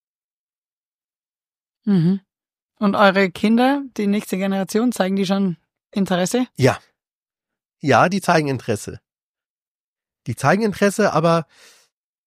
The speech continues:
Speaker 2: ähm, mir war persönlich wichtig, dass, ähm, man die Kinder nicht quasi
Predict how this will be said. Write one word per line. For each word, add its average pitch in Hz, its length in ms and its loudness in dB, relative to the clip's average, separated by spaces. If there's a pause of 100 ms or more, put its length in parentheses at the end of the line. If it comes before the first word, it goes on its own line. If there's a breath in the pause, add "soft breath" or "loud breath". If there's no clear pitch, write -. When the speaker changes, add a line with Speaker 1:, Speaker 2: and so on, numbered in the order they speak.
(640)
Speaker 2:
ähm, 151 560 2 (100)
mir 160 220 0
war 202 120 4
persönlich 160 520 -2
wichtig, 190 400 -4
dass, - 420 -2 (120)
ähm, 127 560 2 (120)
man 127 240 0
die 127 120 -6
Kinder 180 600 2
nicht - 520 -6 (100)
quasi 143 880 0